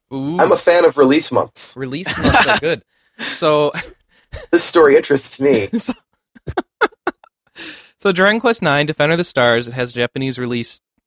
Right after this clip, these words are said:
Speaker 1: month, <laughs> I guess, not really release date.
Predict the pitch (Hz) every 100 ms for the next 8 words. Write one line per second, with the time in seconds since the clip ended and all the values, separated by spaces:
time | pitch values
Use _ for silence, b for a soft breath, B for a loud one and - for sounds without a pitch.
0 | _ 107 110 107 - _ 185 160 170 151
1 | - 123 151 135 135 127 127 - _ _
2 | 113 107 -